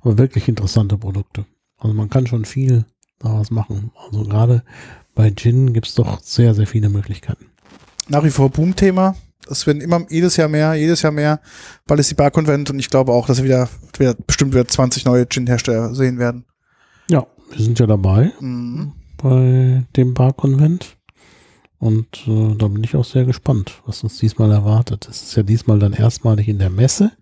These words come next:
Speaker 2: Ja.
Speaker 1: wo auch viel mehr Platz ist und mehr Auslauf. Das ist dann auch
Speaker 2: Gut.
Speaker 1: Corona-freundlicher.
Speaker 2: Ja.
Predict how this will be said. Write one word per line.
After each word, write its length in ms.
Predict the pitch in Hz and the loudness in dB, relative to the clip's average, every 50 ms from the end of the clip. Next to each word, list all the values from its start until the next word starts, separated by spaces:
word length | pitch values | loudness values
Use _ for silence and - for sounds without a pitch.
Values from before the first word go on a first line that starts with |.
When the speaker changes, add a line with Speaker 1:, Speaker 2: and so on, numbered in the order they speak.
| _ _ | _ _
Speaker 2:
Ja. 80 | - 131 - - - - - - - - _ _ _ _ _ _ | -20 -20 -20 -20 -20 -20 -20 -20 -20 -20 _ _ _ _ _ _
Speaker 1:
wo 140 | - 117 104 | -2 0 0
auch 80 | 101 - | 0 0
viel 160 | - 117 107 | 0 0 2
mehr 140 | 104 104 95 | 2 2 2
Platz 360 | - 101 113 110 - - - | 4 4 2 2 2 0 -2
ist 140 | 135 117 117 | -2 0 2
und 100 | 110 104 | 2 2
mehr 160 | 101 95 90 | 2 2 2
Auslauf. 500 | 95 98 120 123 - - 139 143 147 - | 2 2 0 0 2 2 2 2 2 0
Das 180 | - 95 - - | -4 -4 -4 -6
ist 160 | 104 - - | -8 -6 -4
dann 100 | 101 98 | -4 -4
auch 140 | 95 - - | -4 -6 -6
Speaker 2:
Gut. 140 | - 104 101 | -6 -4 -4
Speaker 1:
Corona-freundlicher. 920 | - 107 117 131 135 131 - - 120 113 123 135 147 147 135 - - 139 | -2 0 2 2 2 0 0 -2 -2 -2 0 0 0 -2 -4 0 2 2
Speaker 2:
Ja. 60 | 139 | 2